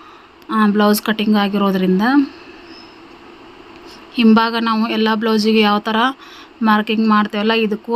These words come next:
ಅದೇ ಥರನ ನಮ್ಗೆ ಮಾರ್ಕಿಂಗ್ ಅನ್ನೋದು ಬರುತ್ತೆ. ಇವಾಗ ಹಿಂಭಾಗ ಕಟಿಂಗ್ ಮಾಡ್ಕೊಂಡ್ವಲ್ಲ, ಇವಾಗ ನೆಕ್ಸ್ಟ್ ಏನೈತಲ್ಲ ಮುಂಭಾಗ ಒಂದು ಕಾಲು ಇಂಚ್ವರೆಗೂ ನಾವೇನು, ಆ, ಕಾಜು ಪಟ್ಟಿ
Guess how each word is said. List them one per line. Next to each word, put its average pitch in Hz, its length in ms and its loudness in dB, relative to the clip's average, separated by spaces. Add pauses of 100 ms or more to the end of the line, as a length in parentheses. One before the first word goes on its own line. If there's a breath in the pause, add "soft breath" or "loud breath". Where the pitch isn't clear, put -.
ಅದೇ 208 160 -2 (100)
ಥರನ 208 360 -2
ನಮ್ಗೆ 202 260 0 (160)
ಮಾರ್ಕಿಂಗ್ 208 380 0
ಅನ್ನೋದು 202 280 -2
ಬರುತ್ತೆ. 185 320 -4 (580 loud breath)
ಇವಾಗ 233 200 2 (100)
ಹಿಂಭಾಗ 220 280 2 (100)
ಕಟಿಂಗ್ 220 300 -2
ಮಾಡ್ಕೊಂಡ್ವಲ್ಲ, 208 500 0 (100)
ಇವಾಗ 214 240 0
ನೆಕ್ಸ್ಟ್ 214 300 -2
ಏನೈತಲ್ಲ 214 320 -2 (100)
ಮುಂಭಾಗ 202 340 0 (260)
ಒಂದು 214 180 -2
ಕಾಲು 208 220 0
ಇಂಚ್ವರೆಗೂ 214 340 -2 (100)
ನಾವೇನು, 214 380 2 (680 loud breath)
ಆ, 220 60 -2 (160)
ಕಾಜು 214 320 0 (340)
ಪಟ್ಟಿ 226 220 -2